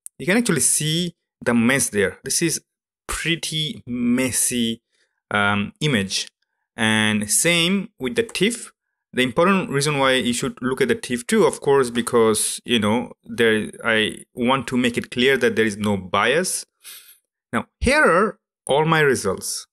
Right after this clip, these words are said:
So I'm going to close this window too. So you have the original but tiff. Then you have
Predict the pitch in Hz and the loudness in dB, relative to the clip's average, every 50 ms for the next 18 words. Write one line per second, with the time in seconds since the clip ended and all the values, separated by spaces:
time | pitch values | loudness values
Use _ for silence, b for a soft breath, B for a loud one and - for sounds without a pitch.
0 | _ _ - 127 131 139 131 120 120 - - 131 123 120 107 98 - 120 120 - | _ _ -12 -6 -4 -2 -4 -4 -4 -4 -2 2 2 2 0 0 -2 -4 -2 0
1 | 117 110 107 104 98 - - 147 190 240 240 _ B B B B B B _ - | 0 0 0 -2 -2 -2 0 0 0 0 -2 _ B B B B B B _ -4
2 | - - 135 170 233 269 202 - - - - 139 143 143 143 135 143 151 170 208 | -2 0 2 2 2 2 2 0 -2 0 2 2 2 4 2 2 2 2 2 2
3 | 233 175 117 101 98 95 92 - 117 135 202 - - - _ _ - - 110 123 | 0 -2 -4 -10 -12 -14 -6 -2 -2 -2 -2 -4 -12 -18 _ _ -6 -2 -2 -2
4 | - - - - _ _ _ _ _ b b b b b _ _ _ - 123 123 | -2 -6 -14 -18 _ _ _ _ _ b b b b b _ _ _ 0 0 0
5 | 240 240 _ 135 139 160 196 180 123 - - 131 120 104 104 123 - - | 0 -4 _ -2 0 0 0 0 -2 -8 -8 -6 -4 -2 -2 -4 -4 -8